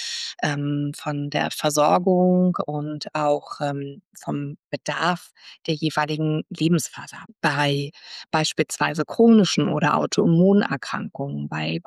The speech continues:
hormonellen Veränderungen, ähm, wie den Wechseljahren oder eben auch einer Erkrankung wie Endometriose ist der Bedarf der Nährstoffe oder bestimmter Nährstoffe auf jeden Fall erhöht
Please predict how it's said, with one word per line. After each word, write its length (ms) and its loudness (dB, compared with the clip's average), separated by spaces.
hormonellen 460 2
Veränderungen, 960 2
ähm, 300 -10
wie 80 -4
den 180 2
Wechseljahren 800 -2
oder 400 -4
eben 180 -6
auch 120 -8
einer 180 -4
Erkrankung 540 -4
wie 80 -4
Endometriose 960 0
ist 220 -10
der 100 2
Bedarf 720 0
der 80 0
Nährstoffe 920 2
oder 160 -2
bestimmter 400 2
Nährstoffe 520 0
auf 180 -2
jeden 160 -2
Fall 160 -6
erhöht 420 2